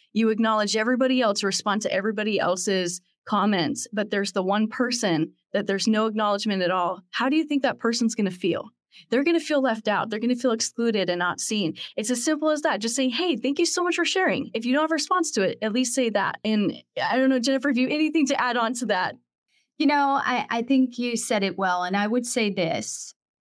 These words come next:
Speaker 2: We're talking about work remote, <laughs> right? Should we, should we not? People getting called back in. But for every challenge and obstacle,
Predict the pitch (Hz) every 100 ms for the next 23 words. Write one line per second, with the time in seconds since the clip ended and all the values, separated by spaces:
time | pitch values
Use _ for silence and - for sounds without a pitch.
0 | _ _ - 226 277 262 254 247 214 202
1 | 185 180 165 180 175 175 175 160 170 -
2 | 269 - _ _ _ _ - 190 196 -
3 | - 262 240 240 240 233 226 208 214 196
4 | 196 190 185 214 208 190 190 180 180 190
5 | 175 175 160 160 165 160 165 170 - _
6 | _ _ _ 214 208 196 190 214 _ _
7 | _ _ _ _ _ 226 233 254 311 294
8 | - 202 196 208 214 202 175 - 160 170
9 | - 190 180 175 160 160 170